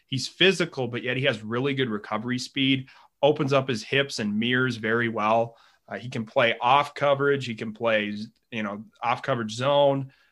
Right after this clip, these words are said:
Uh, he can play man-to-man. I mean, he, he, any style that you want. That's why I think he's very scheme diverse, Tyler. He can play,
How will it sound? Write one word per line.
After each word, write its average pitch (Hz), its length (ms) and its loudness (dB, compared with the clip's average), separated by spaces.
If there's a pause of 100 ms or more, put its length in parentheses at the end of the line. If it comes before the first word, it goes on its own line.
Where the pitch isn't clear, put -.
(120)
Uh, 104 300 -2
he 117 100 -10
can 120 180 -8
play 117 180 -4
man-to-man. 120 680 0
I 120 60 -2
mean, 110 200 -2
he, 139 200 -8
he, - 180 -14
any 185 200 2
style 151 580 2
that 113 220 -4
you 117 60 -6
want. 120 220 0
That's 139 160 -4
why 180 100 4
I - 20 2
think 170 180 -2
he's 156 160 -2
very 123 300 0
scheme 131 500 -4
diverse, 98 440 -8
Tyler. 95 360 -8
He 117 120 -6
can 113 200 -6
play, 123 460 -2